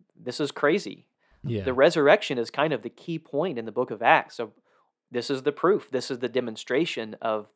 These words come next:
Speaker 1: the truth, the historical truth of this message.
Speaker 2: Exactly. And like you mentioned, I, I, that's great that you pointed out the adaptability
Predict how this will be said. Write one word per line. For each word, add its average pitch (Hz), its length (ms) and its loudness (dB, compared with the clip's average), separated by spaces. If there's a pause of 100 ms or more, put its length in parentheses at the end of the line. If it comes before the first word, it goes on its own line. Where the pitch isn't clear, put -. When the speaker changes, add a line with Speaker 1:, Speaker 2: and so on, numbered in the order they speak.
(140)
Speaker 1:
the 113 100 -2
truth, 147 640 0
the 117 80 -4
historical 135 680 4
truth 147 540 -2
of 113 320 -2 (320)
this 113 240 -6
message. - 520 -8 (500)
Speaker 2:
Exactly. - 720 -6 (200)
And 135 140 4
like 131 220 2
you 127 80 -2
mentioned, 107 400 -2
I, 85 100 -6 (140)
I, 90 240 -6
that's 113 260 -4
great 110 220 0
that 101 160 -6
you 104 80 -4
pointed 110 400 2
out 98 240 2
the 95 160 -4
adaptability 104 920 0